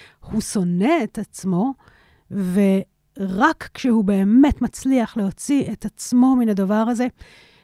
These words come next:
כי זה הרי לא קשור רק בלגרום לה להתאהב בו. חלק, חלק, אה, היא, היא, היא כאילו התאהבה בו קודם. היא הייתה מוכנה ללכת לישון איתו עוד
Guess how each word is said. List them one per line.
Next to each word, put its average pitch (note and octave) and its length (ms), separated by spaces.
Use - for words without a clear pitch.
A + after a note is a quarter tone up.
כי B3 100
זה A3+ 100
הרי A#3 160
לא C4+ 140
קשור D#4 340
רק C4+ 180
בלגרום A3 440
לה A3 160
להתאהב F#3+ 500
בו. C#3+ 240
חלק, G3+ 240
חלק, G#3 360
אה, A3+ 60
היא, F#3+ 460
היא, G3 340
היא A3 140
כאילו A3+ 240
התאהבה G3 420
בו G#3+ 100
קודם. A#3 340
היא F3+ 60
הייתה G3+ 180
מוכנה A3 320
ללכת G3 340
לישון A3 320
איתו A3 180
עוד F#3 100